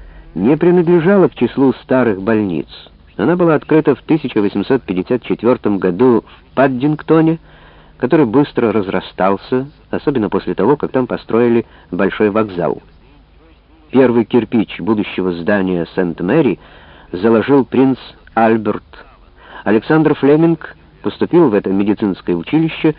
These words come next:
в октябре тысяча девятьсот первого года. Одновременно он начал готовиться к университетским экзаменам, которые и выдержал в тысяча девятьсот втором году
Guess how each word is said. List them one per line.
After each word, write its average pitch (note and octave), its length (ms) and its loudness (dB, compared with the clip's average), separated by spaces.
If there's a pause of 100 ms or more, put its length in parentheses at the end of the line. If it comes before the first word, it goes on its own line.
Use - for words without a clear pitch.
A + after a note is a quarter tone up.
(380)
в F2+ 120 -6
октябре G#2+ 540 0
тысяча C3+ 360 -4
девятьсот G#2 480 -4 (120)
первого G#2+ 360 0
года. G#2 380 0 (420)
Одновременно F#2+ 640 0
он G2+ 120 0
начал A2+ 260 -2
готовиться B2 520 -2
к - 80 -4
университетским G#2+ 840 -2
экзаменам, F3 560 0 (340)
которые F#3 380 4
и B2 180 0
выдержал C3+ 520 0
в - 80 -20
тысяча G#2+ 320 -6
девятьсот F2+ 400 -4
втором D3+ 400 0
году D#3 320 2